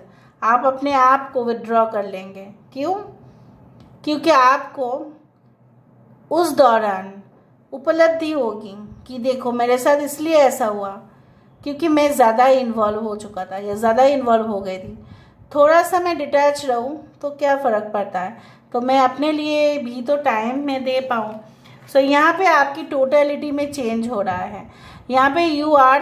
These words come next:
changing from the total point of view। ये जो आपका परिवर्तन है, ठीक है, इसके बाद ना कोई आपको कुछ कर सकता है, ना आपके कोई, हाँ,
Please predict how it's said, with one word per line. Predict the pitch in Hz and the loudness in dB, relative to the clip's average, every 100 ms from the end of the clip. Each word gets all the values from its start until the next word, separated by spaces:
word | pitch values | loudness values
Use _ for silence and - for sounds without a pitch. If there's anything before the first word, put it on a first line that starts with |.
| 277 | 0
changing | 302 285 285 277 226 233 - | -6 -6 -6 -8 -10 -12 -6
from | 240 254 302 | -6 -6 -6
the | 277 277 277 | -6 -6 -2
total | 285 285 302 285 262 | 0 4 4 4 0
point | 220 208 190 | -2 -4 -6
of | 190 | -6
view। | 185 - - _ - - - - | -12 -20 -20 _ -20 -20 -20 -8
ये | 247 320 370 | -2 2 4
जो | 392 | 6
आपका | 349 339 330 | 6 4 0
परिवर्तन | 330 285 269 262 269 277 285 | 0 2 4 2 0 -6 -6
है, | 240 220 190 202 - - _ - | -10 -12 -12 -16 -20 -20 _ -16
ठीक | 277 | -8
है, | 302 269 294 | -4 -2 -4
इसके | - 392 370 | -2 2 2
बाद | 294 254 220 208 226 - - _ _ _ | 4 4 4 0 -6 -16 -20 _ _ _
ना | 233 254 302 330 | -4 0 0 0
कोई | 330 311 | -2 2
आपको | 320 240 240 180 - 214 196 - - - | 4 4 2 -2 -14 -14 -14 -14 -18 -14
कुछ | 285 - | -14 -4
कर | 269 247 | -2 -2
सकता | 247 269 269 262 | 0 -2 2 2
है, | 247 247 | 4 2
ना | 233 233 226 | -2 -2 -4
आपके | 220 240 | -6 -12
कोई, | 233 233 254 311 - _ _ _ - | -12 -10 -10 -12 -18 _ _ _ -20
हाँ, | - 247 | 0 2